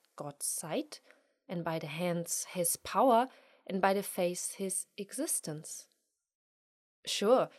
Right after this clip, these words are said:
this understanding would prevent unduly likening God to his creation, but didn't it also run the danger of explaining away, as it were, what the Quran itself says about God?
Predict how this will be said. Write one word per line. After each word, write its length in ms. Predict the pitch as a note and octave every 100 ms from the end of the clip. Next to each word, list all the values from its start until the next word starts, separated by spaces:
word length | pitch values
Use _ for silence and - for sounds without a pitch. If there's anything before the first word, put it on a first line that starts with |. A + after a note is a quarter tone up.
| _ -
this 200 | A3+ A#3
understanding 760 | - G3+ G3+ - G#3 G3 G3 F#3
would 260 | F#3+ -
prevent 480 | - F#3+ F#3 F#3 F#3 -
unduly 720 | E3+ E3+ D#3+ F#3 B3 C#4+ F#3+
likening 600 | F3+ F#3 F#3+ - F#3 F3+
God 260 | F3+ F#3
to 120 | - F3
his 180 | F3
creation, 680 | - - F3 C4 - F#3+ F3+ _ _ _ _ _ -
but 240 | A3 G#3+ _ _
didn't 320 | C4+ D4+ F#4+
it 140 | F4 -
also 340 | C4 C4 - A#3
run 280 | G#3+ A3
the 60 | G#3+
danger 520 | F#3+ G#3+ B3 A#3 G3+ -
of 340 | F3+ F#3 - - -
explaining 760 | F#3+ - - - G#3 G#3 G#3 -
away, 540 | F#3 G3+ C#4 A#3 E3+ -
as 200 | F3 F3+
it 100 | E3+
were, 380 | E3 F3 F3 E3+ - _
what 160 | F#3+ F#3
the 80 |
Quran 500 | F#3 F#3+ - F3+ F3+ F3
itself 580 | - - - F3 A#3+ -
says 560 | - - B3 B3+ - -
about 380 | A3 A#3 A#3 -
God? 340 | B3 D4+